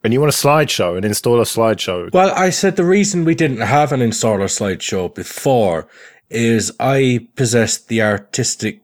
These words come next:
Speaker 2: talents of a camel, and they are not plentiful. So that's the reason we don't have stuff like that, because I just can't do that stuff. So if people wanna help out, uh, 'cause we got, like, a month or so-ish until we actually do the release. 'Cause normally we don't tell pe-,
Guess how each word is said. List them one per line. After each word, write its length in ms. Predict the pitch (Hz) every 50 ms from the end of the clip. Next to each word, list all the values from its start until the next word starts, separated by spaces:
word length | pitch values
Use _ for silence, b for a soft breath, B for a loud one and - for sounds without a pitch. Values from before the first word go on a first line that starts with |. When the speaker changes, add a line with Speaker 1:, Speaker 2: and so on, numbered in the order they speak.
| _ - -
Speaker 2:
talents 580 | - - 117 110 107 98 95 87 - - - -
of 140 | 98 80 92
a 60 | 90
camel, 440 | - - 117 107 98 85 80 76 - - _ _ B B B B B B B B B B B B B _ _ _ _ -
and 280 | - - - 101 95
they 140 | 85 101 98 98
are 100 | 98 98
not 400 | 101 101 110 104 - - - -
plentiful. 600 | - 98 92 90 - 82 - - 87 80 78 - _ _ _
So 140 | - - 110
that's 260 | 98 120 120 113 -
the 60 | 110
reason 260 | 104 107 101 95 95 95
we 80 | 92
don't 200 | 98 98 95 90
have 180 | 82 98 101 -
stuff 280 | - - 110 95 -
like 180 | - 95 90 -
that, 160 | - 98 - -
because 280 | 113 - 120 107 - -
I 100 | - 117
just 300 | 113 - 113 - - -
can't 320 | - 123 120 107 95 - -
do 180 | 131 123 110 101
that 200 | 90 82 - -
stuff. 260 | - - 80 - - B B B B B B B B B
So 200 | - - 160 143
if 100 | 131 131
people 260 | - 160 151 - 147
wanna 160 | 139 131 120 101
help 260 | 120 117 113 - -
out, 320 | 117 117 117 117 - - _ _ _ _ -
uh, 80 | - - - -
'cause 200 | - 120 107 101 - _ _
we 120 | 98 104 107
got, 160 | 113 104 98
like, 160 | 95 90 -
a 40 | 82
month 400 | 82 87 92 92 92 87 - -
or 100 | 87 85
so-ish 1000 | - - - 95 90 82 85 - - 98 95 90 80 - - - - - - B B B B B B B B B B _ -
until 400 | 90 87 85 - 104 92 87 85
we 160 | - 92 95
actually 240 | 92 - - 87 80
do 160 | 98 98 92
the 100 | 95 85
release. 300 | 82 80 80 80 - -
'Cause 120 | 110 98
normally 280 | 143 147 147 135 120 107
we 100 | 101 107
don't 240 | 120 107 95 87 -
tell 160 | 110 104 98
pe-, 280 | - - - 95 92